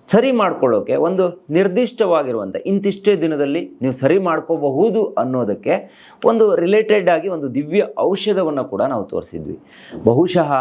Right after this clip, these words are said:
ಅದು ಸುಮಾರು ಜನರಿಗೆ ಹೆಲ್ಪ್ ಆಯ್ತು ಅಂತ ಅನ್ಕೊಂತೀನಿ. ಜೊತೆಗೆ, ಆ, ನಾನಲ್ಲಿ ಎಸ್ ವಿ ಪಿ ಎಲ್ ಸಂಸ್ಥೆ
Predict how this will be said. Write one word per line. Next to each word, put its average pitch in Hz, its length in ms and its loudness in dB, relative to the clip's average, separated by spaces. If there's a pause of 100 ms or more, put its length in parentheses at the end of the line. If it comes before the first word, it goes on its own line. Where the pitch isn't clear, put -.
(260)
ಅದು 135 360 -2
ಸುಮಾರು 143 640 0
ಜನರಿಗೆ 143 360 -4
ಹೆಲ್ಪ್ 110 240 -6
ಆಯ್ತು 104 280 0
ಅಂತ 92 160 -6
ಅನ್ಕೊಂತೀನಿ. 87 640 -6 (300)
ಜೊತೆಗೆ, 123 600 2 (500)
ಆ, 117 240 4
ನಾನಲ್ಲಿ 180 720 0 (320)
ಎಸ್ 135 240 -2
ವಿ 170 80 4
ಪಿ 156 160 -2
ಎಲ್ 143 160 0
ಸಂಸ್ಥೆ 123 580 -2